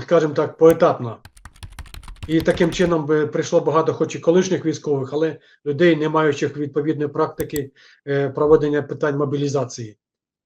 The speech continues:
і прийому мобілі-, мобілізаційного ресурсу. Це перше. По-друге, те, що Т Ц К подоручили самим, е, д-, роздавати путівки людям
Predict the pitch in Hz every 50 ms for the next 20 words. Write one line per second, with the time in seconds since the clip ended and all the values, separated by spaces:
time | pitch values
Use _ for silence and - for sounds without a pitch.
0 | _ _ - 160 143 123 165 160 170 175 160 156 147 147 151 147 147 160 165 147
1 | 151 151 135 147 151 143 - - 165 156 143 147 147 143 139 - 156 135 120 -
2 | - 120 - _ _ _ _ _ _ _ _ _ _ _ _ _ _ _ _ -
3 | 156 - - 196 202 196 - 165 143 - 180 165 175 190 185 185 156 147 143 156
4 | 139 147 139 - 156 - 170 160 - 170 175 170 - - - - - - _ -
5 | - 156 143 156 165 160 160 - 180 175 160 139 - 180 170 170 185 175 151 127
6 | 127 - _ _ _ - 156 156 151 151 151 147 147 139 160 160 139 151 160 156
7 | 143 139 160 156 160 156 156 - - 151 - - 175 165 165 - 151 147 170 170
8 | - 151 147 135 131